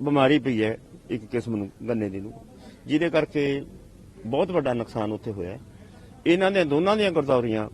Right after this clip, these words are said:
ਵੀਹ ਦਸੰਬਰ ਤੱਕ ਡੀਸੀਆਂ ਨੂੰ, ਮ, ਉਹਨਾਂ ਦੀ ਗਰਦੌਰੀਆਂ ਕਰਕੇ ਕੰਪਲੀਟ ਕਰਨ ਦਾ ਹੁਕਮ ਦਿੱਤਾ ਹੈ ਵੀ ਉਹਨਾਂ ਦਾ, ਦੋਨਾਂ ਦਾ ਨੁਕਸਾਨ ਕਿੰਨਾ, ਹੜ੍ਹਾਂ ਨੇ ਕਿੰਨੇ ਦਾ ਨੁਕਸਾਨ ਕੀਤਾ ਹੈ ਤੇ ਬਿਮਾਰੀ ਨਾਲ ਕਿੰਨੇ ਗੰਨੇ ਦਾ ਨੁਕਸਾਨ ਹੋਇਆ ਹੈ, ਉਹਦੇ ਨੁਕਸਾਨ ਦੇ ਮਾਮਜੇ ਦੀ ਗੱਲ ਸਰਕਾਰ ਨੇ ਪ੍ਰਵਾਨ ਕੀਤੀ ਹੈ।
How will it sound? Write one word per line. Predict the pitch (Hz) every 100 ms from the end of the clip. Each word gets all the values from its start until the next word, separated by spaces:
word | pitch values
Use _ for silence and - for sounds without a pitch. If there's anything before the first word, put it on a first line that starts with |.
| - - -
ਵੀਹ | 113 151 202
ਦਸੰਬਰ | 165 151 127 120
ਤੱਕ | 110 98 - - - - - -
ਡੀਸੀਆਂ | 117 143 139 139 139
ਨੂੰ, | 131 127 - - - - - - - - -
ਮ, | 123 123 -
ਉਹਨਾਂ | 131 147
ਦੀ | 151
ਗਰਦੌਰੀਆਂ | 120 120 123 117
ਕਰਕੇ | 117 120
ਕੰਪਲੀਟ | 113 117 120 135 131
ਕਰਨ | 127 120
ਦਾ | 117
ਹੁਕਮ | 107 98 107
ਦਿੱਤਾ | 104 -
ਹੈ | 107
ਵੀ | 110 120 120
ਉਹਨਾਂ | - 147 160 151
ਦਾ, | 127 113
ਦੋਨਾਂ | 110 135 147 165
ਦਾ | 147
ਨੁਕਸਾਨ | 123 - 107 104
ਕਿੰਨਾ, | 104 104 104 - - - -
ਹੜ੍ਹਾਂ | 151 185
ਨੇ | 180
ਕਿੰਨੇ | 143 117 110
ਦਾ | 107
ਨੁਕਸਾਨ | 123 120 131 117
ਕੀਤਾ | 104 127 143
ਹੈ | 160 - - - - - -
ਤੇ |
ਬਿਮਾਰੀ | 160 156 151 156
ਨਾਲ | 160 156
ਕਿੰਨੇ | 143 127 120
ਗੰਨੇ | 113 101
ਦਾ | 104
ਨੁਕਸਾਨ | 95 - 98
ਹੋਇਆ | 90 87
ਹੈ, | 101 - - - - - - -
ਉਹਦੇ | 156
ਨੁਕਸਾਨ | 156 135 131 123
ਦੇ | 120
ਮਾਮਜੇ | 110 101 98 101
ਦੀ | 98
ਗੱਲ | 98 95
ਸਰਕਾਰ | 104 101 101 90
ਨੇ | 95
ਪ੍ਰਵਾਨ | 95 107 101 87
ਕੀਤੀ | 82 -
ਹੈ। | 98